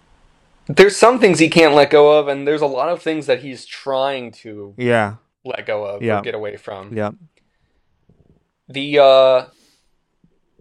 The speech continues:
Speaker 1: the moment where, <clears throat> where the worm stops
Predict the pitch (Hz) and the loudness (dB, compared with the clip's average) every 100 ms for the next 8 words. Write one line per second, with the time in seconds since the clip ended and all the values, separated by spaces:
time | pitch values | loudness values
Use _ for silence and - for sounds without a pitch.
0 | _ _ _ _ _ _ _ _ _ _ | _ _ _ _ _ _ _ _ _ _
1 | 143 139 151 196 214 - 156 147 143 143 | -8 -4 -4 -4 -6 -8 -4 -2 0 -2
2 | 135 139 135 _ _ _ _ _ _ 190 | -2 -6 -10 _ _ _ _ _ _ -12
3 | 190 156 127 _ _ _ _ _ _ _ | -12 -14 -18 _ _ _ _ _ _ _
4 | _ _ _ _ _ _ _ _ _ _ | _ _ _ _ _ _ _ _ _ _
5 | _ _ _ _ _ _ _ _ _ _ | _ _ _ _ _ _ _ _ _ _
6 | _ _ _ _ _ _ _ _ _ _ | _ _ _ _ _ _ _ _ _ _
7 | _ _ _ _ 139 143 131 123 127 135 | _ _ _ _ -6 -4 -2 -4 -2 -4
8 | 135 127 - 131 113 110 113 - - | -4 -10 -6 -4 -2 -4 -8 -18 -20